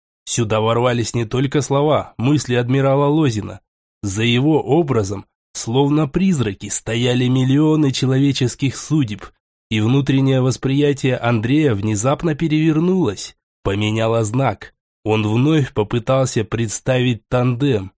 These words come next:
но теперь вместо расплывчатых исполинских контуров увидел совсем иную картину. Крохотная искорка света, плывущая на фоне мириад немигающих звёзд.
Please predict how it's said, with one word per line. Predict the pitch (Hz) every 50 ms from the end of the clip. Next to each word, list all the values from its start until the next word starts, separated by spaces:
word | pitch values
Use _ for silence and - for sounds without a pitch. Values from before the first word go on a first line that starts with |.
| _ _ _ _ _ _ _ -
но | 104 113 120
теперь | - - 147 135 - 196 202 180 185
вместо | 175 180 185 185 180 - - - 175
расплывчатых | 175 180 175 - - 196 208 214 196 - - 175 - 185 170 -
исполинских | 190 180 - - - 175 180 190 185 165 - - 180 165 -
контуров | - 185 196 208 190 - 139 107 104 101 - -
увидел | - 117 110 117 143 151 139 139 120
совсем | - - 113 113 - - 160 156 151
иную | - - 147 147 160 170 190 185 143
картину. | - - 110 107 107 - - 160 143 113 95 - _ _ _ _ _ _ _ _ _ _ _ _ _ _ _
Крохотная | - - 104 107 127 147 147 139 - 143 135 139 147 147 143 139 135
искорка | - 165 151 147 135 - - 135 123 131 - 139
света, | 127 - - 139 147 160 160 147 - 101 95 - _ _ _ _ _ _
плывущая | - 104 107 113 117 131 143 139 - - 143 139 135
на | 139 147 143 139
фоне | - - 185 180 170 123 110
мириад | 110 113 120 123 139 165 175 175 175 170 -
немигающих | - 170 160 160 156 156 151 143 156 147 143 143 131 - - - 131 113 107
звёзд. | 107 117 113 117 101 92 - - -